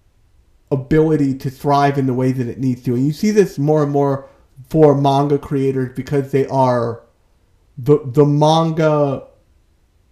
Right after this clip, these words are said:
hamster wheel runs, is electric and it runs fucking fast and it is unrelenting. And the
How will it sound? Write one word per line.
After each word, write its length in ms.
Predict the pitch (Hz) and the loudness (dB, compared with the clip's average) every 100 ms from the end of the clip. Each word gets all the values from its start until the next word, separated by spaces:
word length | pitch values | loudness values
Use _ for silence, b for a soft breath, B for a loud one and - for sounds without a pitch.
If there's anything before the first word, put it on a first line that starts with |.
| _ | _
hamster 520 | - 135 147 147 - 165 | -8 -2 -2 -2 -2 -2
wheel 520 | 160 175 196 190 B B B | 0 0 0 -4 B B B
runs, 760 | 127 120 143 156 156 147 131 131 _ _ _ _ _ _ _ _ _ _ _ - | -16 -2 2 4 4 0 -6 -12 _ _ _ _ _ _ _ _ _ _ _ 2
is 180 | 165 170 | 2 4
electric 640 | 143 135 151 - 190 - | 0 0 -2 -2 -4 -2
and 160 | 131 139 | -2 -2
it 120 | - | -2
runs 280 | 127 110 - | -6 -6 -8
fucking 360 | 135 113 98 | -10 -10 -12
fast 680 | - - 117 95 73 - - b b - | -16 -8 -8 -8 -14 -18 -20 b b -2
and 140 | 135 | 2
it 60 | 135 | 2
is 240 | 123 113 - | 2 -2 -4
unrelenting. 880 | 143 135 127 110 110 113 107 - - _ _ _ _ _ _ _ | -2 -2 -4 -6 -10 -12 -14 -14 -20 _ _ _ _ _ _ _
And 460 | 151 147 147 135 - _ _ _ | 0 0 0 -6 -12 _ _ _
the 600 | 143 131 131 135 151 147 | -18 -14 -10 -4 -4 -4